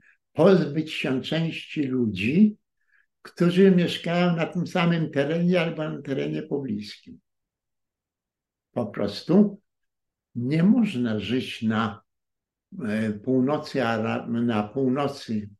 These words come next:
obecnej rosyjskiej także, na północy rosyjskiej, jeśli jest ludzi za dużo. Rozwój gospodarczy, który się zresztą kończy,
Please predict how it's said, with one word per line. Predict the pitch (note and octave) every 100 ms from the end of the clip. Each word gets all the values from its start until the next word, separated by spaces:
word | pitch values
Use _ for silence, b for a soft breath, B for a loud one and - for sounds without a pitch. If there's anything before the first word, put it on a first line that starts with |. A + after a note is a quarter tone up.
| _
obecnej | G2+ G2 G#2 A2 - A2 A2+
rosyjskiej | B2+ - A#2 G2+ - - F#2+ -
także, | G2 E2+ - B2+ D#3 F3+ B B B B B B -
na | A#2+ A#2+
północy | A2+ B2+ B2+ B2 - A2+
rosyjskiej, | A2+ G#2+ B2 G#2+ G2+ - A2+ C#3 A3 - _ _ _ _ _ _ _ _ _ _ _ _ _ -
jeśli | - - A2 E3+ - - - B2+ C3 A3+ A3+ G3+ - _ _ _ _ _ _ _ _ _ _ _
jest | A2 B2 G3 F#3+ G3
ludzi | G#3+ G3 G3
za | G3+
dużo. | E3+ C3 G#2+ F2+ F#2 _ _ _ _ _ _ _ _ _ _ _ _ _ -
Rozwój | G2+ A#2 G#3+ C#3+ B2+ C3+ B2+ A2
gospodarczy, | G#2+ D3+ - C#3 C#3+ E3+ - -
który | G#2+ A#2+ A#2+
się | -
zresztą | G2 - B2 - B2+ A2
kończy, | D#3 C#3 G#2+ - G#2